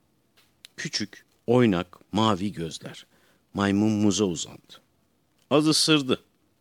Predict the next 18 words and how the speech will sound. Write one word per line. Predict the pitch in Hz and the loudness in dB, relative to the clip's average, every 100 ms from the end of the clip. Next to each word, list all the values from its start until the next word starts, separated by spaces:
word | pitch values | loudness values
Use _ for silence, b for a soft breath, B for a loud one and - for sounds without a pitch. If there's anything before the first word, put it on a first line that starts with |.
| _ - | _ -2
Döndü | 95 98 98 | 2 2 4
baktı | 104 - | 4 2
gelene. | 104 101 85 73 - _ _ _ _ _ _ _ _ | 4 4 4 -4 -14 _ _ _ _ _ _ _ _
Dilini | - - 107 92 | -6 0 2 0
çıkardı. | 90 - - 69 - _ B B B 190 | -2 -8 -8 -8 -12 _ B B B -6
Sonra | - 151 143 | 0 4 6
tek | 147 123 | 4 8
ayağının | 120 110 95 90 | 10 12 10 4
üstünde | 90 - 98 110 | -2 -2 0 0
harikulade | 113 143 131 101 87 80 98 95 | -2 -4 -2 -2 -2 0 -2 0
bir | 101 104 b b _ _ - | -2 -2 b b _ _ 0
yarım | 92 98 101 87 | 4 6 6 2
dönüş | 78 71 - - | 0 -6 -10 -12
yaptı. | - _ - - _ _ _ _ _ _ _ _ _ _ _ _ | -16 _ -20 -20 _ _ _ _ _ _ _ _ _ _ _ _
"Schön | - - 87 73 | -18 -8 -6 -8
was?" | - 92 101 - - - | -2 4 4 2 -6 -12
dedi | 139 - | -20 -20
adam. | - _ - | -20 _ -20